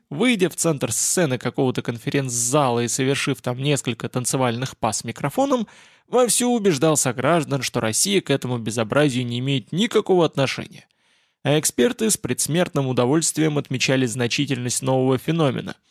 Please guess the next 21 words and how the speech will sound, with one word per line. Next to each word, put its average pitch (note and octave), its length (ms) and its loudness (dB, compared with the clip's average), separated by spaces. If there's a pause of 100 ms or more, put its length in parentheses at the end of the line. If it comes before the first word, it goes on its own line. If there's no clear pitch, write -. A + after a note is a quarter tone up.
(340)
Генетическое D3+ 760 2
оружие C3+ 340 2
таково, C3+ 520 -2 (300)
что - 200 0
признаться C#3+ 600 2
в - 20 -14
его B2+ 240 2
применении B2+ 560 0
не F3 160 0
посмеет A#2 540 -2
никто, - 380 -6 (280)
вплоть D3+ 320 4
до B2+ 80 0
момента C3 400 0
полной F3 380 2
и - 20 2
окончательной C3+ 640 0
победы, E3 420 2
если A#2 280 -2
такое C#3 300 2
возможно. D#3 640 2